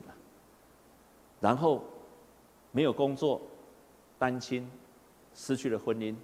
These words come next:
他说：“全英国除了乞丐比我更富有以外，我大概是，我只胜过乞丐，所以可见是他非常的贫穷。”不过，在那样的环境当中，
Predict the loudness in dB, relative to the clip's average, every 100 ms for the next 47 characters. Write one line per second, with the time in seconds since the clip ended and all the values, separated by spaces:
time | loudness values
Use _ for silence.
0 | -18 -20 -20 -20 -20 -20 -20 -20 -2 4
1 | 6 6 6 6 4 4 8 6 6 4
2 | 6 10 8 6 -4 -16 -20 -20 -20 -18
3 | 0 4 6 8 6 6 6 6 6 4
4 | 2 0 2 2 0 -2 -2 -2 0 0
5 | 0 -4 -4 -12 -20 -20 -6 2 2 2
6 | 0 0 0 -2 -4 -6 -4 -6 -2 -4
7 | 0 -2 0 -2 -4 -4 -2 -2 -4 -8
8 | -8 -10 -10 -14 -18 -20 -20 -20 -20 -20
9 | -20 -20 -20 -20 -20 -20 -20 -20 0 2
10 | 4 0 -6 -18 -20 -20 -20 -20 -20 -20
11 | -20 -20 -20 -20 -20 -20 10 12 12 12
12 | 12 12 12 10 10 10 10 8 8